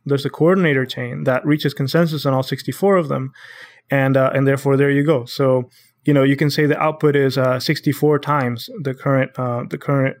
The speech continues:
the current scalability, right? Uh, and it doesn't stop there. You know, you can have shorter block times in these shards. You can have, uh, you can have a lot of interesting things that you can do on top of that. But at the end of the day, yes, we started with sixty-four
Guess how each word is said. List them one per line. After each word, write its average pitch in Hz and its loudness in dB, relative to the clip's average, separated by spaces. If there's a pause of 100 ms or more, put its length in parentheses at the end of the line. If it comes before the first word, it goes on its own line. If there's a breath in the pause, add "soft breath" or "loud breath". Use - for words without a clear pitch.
(120)
the 151 -6
current 139 -2
scalability, 135 0
right? 131 -6 (680 loud breath)
Uh, 139 2
and 151 4
it 160 2
doesn't 180 2
stop 160 -2
there. 151 0
You 120 -4
know, 117 -6 (160)
you 147 0
can 139 -2
have 131 -2
shorter 139 2
block 156 -2
times 135 -4
in 131 -6
these 127 -4
shards. - -4
You 139 -4
can 139 -4
have, 127 -4
uh, 123 0 (580 loud breath)
you 147 -2
can 147 0
have 147 0
a 139 4
lot 139 2
of 139 -2
interesting 139 -2
things 190 2
that 160 4
you 151 2
can 143 0
do 143 4
on 139 2
top 147 -2
of 127 -4
that. 123 -2 (560 soft breath)
But 147 0
at 147 0
the 170 4
end 185 2
of 180 4
the 165 2
day, 185 4
yes, 165 0
we 160 0
started 175 2
with 156 -2
sixty-four 147 0